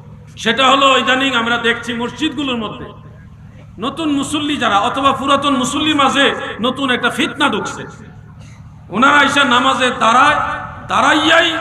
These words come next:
সবচেয়ে বেশি সমস্যা হয় দুইটা জিনিসে, একটা হলো এমনে, আর একটা হলো জুরে আমিন,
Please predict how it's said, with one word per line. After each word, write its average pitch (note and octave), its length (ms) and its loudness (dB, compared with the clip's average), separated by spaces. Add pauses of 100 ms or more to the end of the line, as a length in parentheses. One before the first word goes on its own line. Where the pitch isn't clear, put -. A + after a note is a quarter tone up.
(340)
সবচেয়ে B3+ 420 -4
বেশি B3 320 0
সমস্যা C#4+ 420 0
হয় C4+ 220 6
দুইটা C4+ 320 0
জিনিসে, A#3 460 -4 (240)
একটা G#3+ 240 -2
হলো C4+ 180 4
এমনে, C#4+ 480 2
আর B3 200 2
একটা A#3 180 -2
হলো A3+ 80 0
জুরে C4 280 0
আমিন, G#3+ 320 0